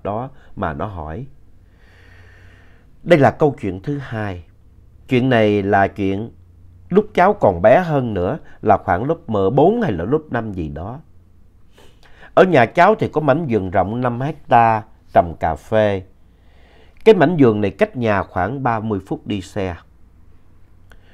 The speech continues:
Ba mẹ cháu thì suốt ngày tháng chỉ quần quật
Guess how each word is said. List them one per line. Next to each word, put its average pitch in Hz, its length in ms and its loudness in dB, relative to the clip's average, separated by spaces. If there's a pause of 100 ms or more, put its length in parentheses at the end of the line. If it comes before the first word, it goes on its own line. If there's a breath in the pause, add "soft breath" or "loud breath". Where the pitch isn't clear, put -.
(240 soft breath)
Ba 139 180 6
mẹ 98 200 -2
cháu 135 340 -2
thì 90 120 -8
suốt - 400 -8
ngày 92 260 -4
tháng 127 220 -8
chỉ 135 100 -8
quần 90 300 -6
quật 87 140 -6